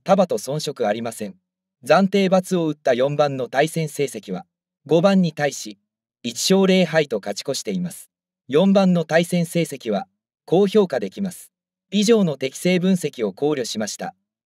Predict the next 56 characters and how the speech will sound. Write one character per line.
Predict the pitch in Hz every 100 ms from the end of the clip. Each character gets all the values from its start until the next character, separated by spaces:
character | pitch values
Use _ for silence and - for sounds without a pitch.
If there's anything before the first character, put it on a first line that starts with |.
| _ -
最 | - 170
終 | 175 185
の | 175 160
予 | 147
想 | - 170
印 | - 156 131 190
で |
す。 | 175 - _ _ _ _
本 | - 170 190
命 | 202 190
二 | 185
十 | 180 196
丸 | 180 175
を | 156 127
打 |
っ |
た | - 127
の | 104
は、 | 90 - _ _ _ -
十 | 104 131 170
二 | 165
番、 | 127 95 - _ _ _ -
龍 | 143 180
河 | 135
で | 95 90
す。 | - _ _ _ _ _ _ _ -
能 | 143 196
力 | 196 185
偏 | 175 180
差 | 170
値 | -
は、 | 110 95 _ _ _ _ -
三 | - 208 196
位 |
の | 123
ビ | 101 139 190
ー |
ラ | 180
ン |
ク | -
で | 107
す。 | 90 - _ _ _ _ _ _
距 | 180
離 | 190
に | 156 110
リ | 165
ス | -
ク | 147
は | 101
あ | 90
り | 98
ま | 90
す。 | - - _ _ _ _
展 | 151 175
開 | 175 160
と、 | 151 135